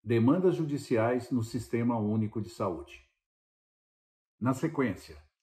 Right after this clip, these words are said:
teremos a doutora Paula Suê, que é enfermeira e advogada, assistente técnica de coordenação de demandas estratégicas do sus na Secretaria de Saúde do Estado de São Paulo,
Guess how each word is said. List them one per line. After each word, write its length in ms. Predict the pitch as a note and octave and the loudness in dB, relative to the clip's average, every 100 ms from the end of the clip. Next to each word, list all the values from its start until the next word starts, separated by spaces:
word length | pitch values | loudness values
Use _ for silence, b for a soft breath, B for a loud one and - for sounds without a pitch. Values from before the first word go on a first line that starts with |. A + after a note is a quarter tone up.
| - | -4
teremos 380 | A#2 B2 A#2+ | 0 2 0
a 40 | A#2+ | -2
doutora 400 | G#2+ A2 G#2+ F#2+ | -4 -2 -4 -4
Paula 360 | - G#2+ G#2 | -6 -4 -4
Suê, 520 | - - F2+ G2 B2 - _ _ _ _ | -6 -10 -8 -4 -4 -8 _ _ _ _
que 120 | - A2+ | -6 -2
é 60 | |
enfermeira 600 | A2 A2 A2 G2 A2 G2+ | -2 -2 -2 0 0 0
e 100 | F#2+ | -2
advogada, 960 | F#2 - E2+ F2+ - A2 A#2 B2+ C#3 - _ | -4 -8 -14 -14 -6 -4 -2 -4 -6 -12 _
assistente 600 | G#2+ - A2+ - C3 B2 | -10 -6 -4 2 2 2
técnica 580 | A#2 - B2 A2 A2 G#2+ | -4 -2 -2 -2 -6 -6
de 100 | G2+ | -6
coordenação 880 | G#2+ A2+ G#2 A#2+ A2+ G#2+ - G2+ F#2+ | -2 -2 0 0 0 -4 -4 -4 -4
de 140 | F2+ | -4
demandas 480 | G2 G#2 A#2 C3+ A#2+ | -4 0 2 2 0
estratégicas 760 | A#2 A2+ B2 A2 A#2 A2+ A2 A2+ | -2 -4 -6 -4 -2 -2 -2 -4
do 140 | A2+ | -4
sus 500 | A2 - G2 - - _ | -6 -4 -6 -8 -20 _
na 100 | G2+ | -10
Secretaria 800 | G2 - A2 A2 A#2+ G#2+ A2+ A#2+ | -8 -6 -4 -4 -2 -2 2 2
de 120 | G#2 G#2 | 0 -2
Saúde 500 | - G#2 G2+ F#2 F#2 | -2 0 0 -2 -6
do 140 | F#2 | -8
Estado 420 | F2+ - G2+ F#2 | -8 -4 -4 -4
de 100 | E2+ | -8
São 220 | - E2+ | -12 -14
Paulo, 480 | D2+ F2+ G2 B2 B2 | -10 -6 -2 -2 -4